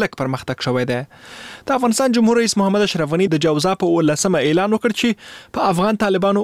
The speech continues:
اوربند د روژې له اوويشتمې د اختر تر پنځمې د اجرا وړ دی. له دې اعلان دوه ورځې وروسته طالبانو هم اعلان وکړ چې د کمکي اختر په دریو ورځو کې به اوربند کوي.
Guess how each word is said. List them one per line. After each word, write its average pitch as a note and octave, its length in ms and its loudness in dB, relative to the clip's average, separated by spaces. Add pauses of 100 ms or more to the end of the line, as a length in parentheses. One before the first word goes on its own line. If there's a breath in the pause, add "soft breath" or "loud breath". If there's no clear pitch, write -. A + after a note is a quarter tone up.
اوربند F#3 480 0 (200)
د E3 120 2 (120)
روژې D#3+ 340 2
له F3+ 80 4
اوويشتمې G3+ 640 0
د D#3+ 100 -2
اختر G3 320 -4
تر E3+ 160 -2
پنځمې E3 400 2
د A#2 140 2
اجرا C3 240 0
وړ B2+ 160 0 (100)
دی. B2+ 100 0 (600 loud breath)
له F#3 100 2
دې B3 80 2 (140)
اعلان A3+ 340 2
دوه A#3 120 6
ورځې D3 200 0
وروسته C3+ 380 -4
طالبانو F3+ 420 2
هم G3+ 200 0
اعلان G3 260 2
وکړ G#3 200 0
چې E3+ 140 2
د - 100 -4
کمکي D#3 280 -2
اختر F#3 260 -4
په F3 120 0
دریو G#3 180 4
ورځو F#3 260 2
کې F3+ 160 0
به F3+ 240 -2
اوربند C#3 500 -2
کوي. B2+ 220 0